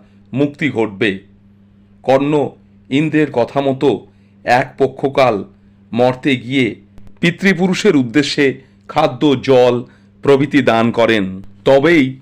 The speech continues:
কর্ণের আত্মার মুক্তি ঘটে। কর্ণ নরলোক বা মর্তে যে এক পক্ষকাল অবস্থান করেন, সেই এক পক্ষকালকেই বলা হয়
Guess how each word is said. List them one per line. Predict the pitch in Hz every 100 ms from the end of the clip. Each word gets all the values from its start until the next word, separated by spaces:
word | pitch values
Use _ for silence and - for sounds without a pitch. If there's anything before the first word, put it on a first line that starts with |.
| - _ -
কর্ণের | 131 139 156 143
আত্মার | 120 - 147 113 101 _ _ -
মুক্তি | 131 143 - 120
ঘটে। | 110 104 120 87 _ _ _ _ _ _ _ _ _ _ _ -
কর্ণ | 131 156 202 196 120 131 _ _ _ _
নরলোক | 117 131 131 147 160 131 131 - -
বা | 123
মর্তে | 123 117 - 165 113 98 _ _ _ -
যে | 110 165 190
এক | 170 165 -
পক্ষকাল | 156 - 160 143 113 104 - - _
অবস্থান | 107 123 135 - 131 117
করেন, | 104 110 143 110 101 _ _ _ _ _ _
সেই | - - 143 135 120 - _ -
এক | 117 -
পক্ষকালকেই | 151 147 - 131 110 107 147 143
বলা | 107 101
হয় | 98 113 95